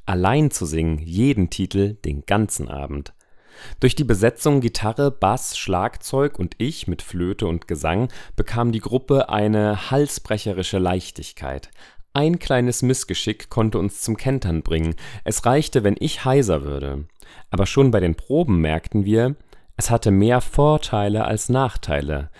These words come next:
Die Musik wurde wunderbar durchsichtig, ohne den Mulm einer Orgel, ohne zusätzliche Bläserstimmen und ohne Background-Gesang. Wir mussten nur sehr präzis spielen, konnten uns nicht einer hinter dem anderen verstecken.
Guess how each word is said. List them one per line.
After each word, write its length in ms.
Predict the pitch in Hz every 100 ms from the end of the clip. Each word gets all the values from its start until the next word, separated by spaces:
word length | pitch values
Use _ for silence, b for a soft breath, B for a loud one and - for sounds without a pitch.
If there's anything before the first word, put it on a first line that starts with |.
| B B -
Die 20 |
Musik 460 | 92 90 113 - -
wurde 280 | 87 85 78
wunderbar 480 | 113 131 101 87
durchsichtig, 960 | 85 101 117 - - 78 - 87 - -
ohne 220 | 101 98
den 180 | 90 87
Mulm 420 | 87 92 104 101
einer 360 | - 80 78 -
Orgel, 400 | 95 92 82 - B B
ohne 260 | - 107 95
zusätzliche 720 | - 131 110 - 98 - 85
Bläserstimmen 960 | 82 85 98 95 90 - 98 95 82
und 160 | 76 -
ohne 200 | 95 82
Background-Gesang. 1120 | - 92 - 73 73 73 - 67 69 69 69 - - B B B
Wir 100 | 98
mussten 440 | 127 - - 98
nur 220 | 101 117 107
sehr 280 | 104 135
präzis 680 | 135 - 107 - - 123 -
spielen, 580 | - - 170 90 71 71 B B B
konnten 420 | - 123 - 117
uns 240 | 101 -
nicht 380 | 139 151 - -
einer 340 | 110 107 104 98
hinter 380 | 90 110 101
dem 180 | 85 87
anderen 400 | - 101 92 80
verstecken. 760 | 80 78 - - 151 - 73